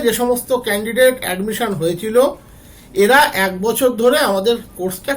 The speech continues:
কমপ্লিট করেছে গত বছর। তার মানে তাদের থিওরিটিক্যাল পার্ট এবং প্রবলেমের একটা হিউজ অংশ আগে থেকে জানা। তাদেরকেই শুধুমাত্র আমরা বলেছি যে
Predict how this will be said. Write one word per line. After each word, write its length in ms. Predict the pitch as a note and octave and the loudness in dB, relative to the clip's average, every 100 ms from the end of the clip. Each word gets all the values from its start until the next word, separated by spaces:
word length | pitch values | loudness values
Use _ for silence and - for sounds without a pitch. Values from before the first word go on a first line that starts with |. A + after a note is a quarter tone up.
| - | -6
কমপ্লিট 380 | G#3+ G3+ B3+ B3+ A3+ | -8 -4 -4 -4 0
করেছে 260 | G3 D3+ D3 | 0 -2 -4
গত 100 | E3 E3 | -4 -4
বছর। 240 | C3 - - - - - - - - | -6 -8 -16 -20 -20 -20 -20 -14 -2
তার 140 | G#3+ G#3+ | 0 2
মানে 160 | F#3 C4 A4 - - - | 2 0 0 -8 -20 -8
তাদের 220 | E3+ A3+ A#3 | 0 0 0
থিওরিটিক্যাল 540 | - G3 G3+ A3 A#3 A#3 A#3 | 2 2 2 0 -2 -2 0
পার্ট 220 | C4+ E4 - A3+ | 0 0 0 0
এবং 140 | C#4+ F4 - | 2 0 0
প্রবলেমের 460 | A#3 A3 C4 D4 D#4 | -2 2 2 2 2
একটা 180 | D4+ F4+ A3 | -2 -4 -4
হিউজ 280 | D#3+ B3 E4+ C#4+ A3+ | -2 2 4 4 2
অংশ 180 | G3+ E4 F4 | 0 0 0
আগে 120 | F#3 F#3+ | 0 -4
থেকে 140 | B3 C#4+ - | -4 -6 -2
জানা। 260 | F#3 F3 - - - - - - - - - - | -2 -2 -6 -14 -20 -20 -20 -20 -20 -20 -12 -2
তাদেরকেই 500 | D4+ C4+ F4 F4+ F#4+ C#4 | 0 2 0 2 2 2
শুধুমাত্র 360 | D#4+ D4+ D4 C#4+ A#3+ | 0 0 0 0 2
আমরা 140 | A#3+ F#3+ | 2 2
বলেছি 280 | F#3+ F#3+ B3 | 0 0 -2
যে 60 | D4 | -2